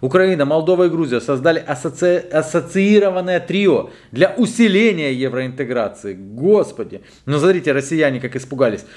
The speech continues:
Украина, Грузия и Молдова. Союз сильных движется вперед. Согласовали дорожную карту транспортного коридора и так далее. Так это получается, все это время, когда нам рассказывали о том, что вот Грузия это наши уже реально браты,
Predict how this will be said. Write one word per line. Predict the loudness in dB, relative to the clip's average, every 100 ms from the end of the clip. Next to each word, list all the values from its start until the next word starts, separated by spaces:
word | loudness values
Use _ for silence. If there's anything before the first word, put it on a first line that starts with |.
| -12
Украина, | -2 2 4 2 0 -2
Грузия | -2 0 2 0
и |
Молдова. | 2 2 4 4 2
Союз | -2 -2 -2 -4
сильных | -6 -4 -4 -4 -6
движется | -4 -2 -4 0 0 0 -8 -20 -20
вперед. | 0 4 4 2 -2
Согласовали | -6 -6 -4 0 0 2
дорожную | 2 2 2 -2 0
карту | 2 2 -2
транспортного | -4 -4 -2 -4 0 0
коридора | 2 2 2 4 4 4 2
и |
так | 0 -2
далее. | 2 2 2 -6 -12 -20 -20 -4
Так | -2
это | 0 0
получается, | 0 0 0 0 -4
все | 0 2
это | 2 0
время, | -2 -4 -6 -10 -18 _ _ _ _ _ _
когда | 0 2
нам | 2 0
рассказывали | 0 0 0 0 0
о | 0
том, | 0 -4
что | 0
вот | 0 0
Грузия | 0 0 2
это | 2 0
наши | -4 -4 -6
уже | -4 0
реально | 0 0 -2
браты, | 0 0 0 -6 -8 -10 -14